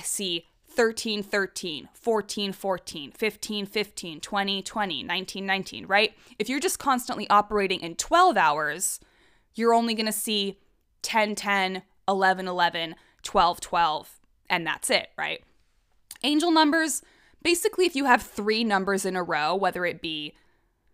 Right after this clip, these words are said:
nineteen ninety-nine, right? That's three nines in a row. Two thousand, that's, uh, three zeros in a row.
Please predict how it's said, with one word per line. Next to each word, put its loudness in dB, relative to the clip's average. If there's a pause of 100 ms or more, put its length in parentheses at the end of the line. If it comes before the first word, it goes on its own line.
(720)
nineteen 2
ninety-nine, 2
right? 2
That's 0
three -2
nines 0
in -2
a -2
row. 2 (180)
Two 0
thousand, 0
that's, -2 (260)
uh, -2
three -2
zeros -2
in 0
a 0
row. 0